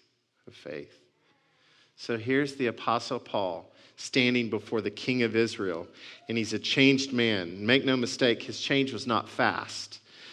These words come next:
Sometimes we expect people to change and to change fast, quickly. Um, just go through counseling appointments and you'll see nothing's fast in life.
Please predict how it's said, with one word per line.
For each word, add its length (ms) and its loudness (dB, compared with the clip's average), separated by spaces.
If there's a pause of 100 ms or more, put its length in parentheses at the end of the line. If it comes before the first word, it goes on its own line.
(140)
Sometimes 500 2
we 100 2
expect 440 0
people 260 -6
to 120 -8
change 480 0
and 100 -6
to 80 -6
change 540 -4
fast, 840 -2 (420)
quickly. 680 0 (520)
Um, 360 -2
just 320 -6
go 200 6
through 220 -2
counseling 540 2
appointments 580 -8
and 100 -6
you'll 120 -4
see 240 -4
nothing's 560 0
fast 480 0
in 80 -4
life. 520 -8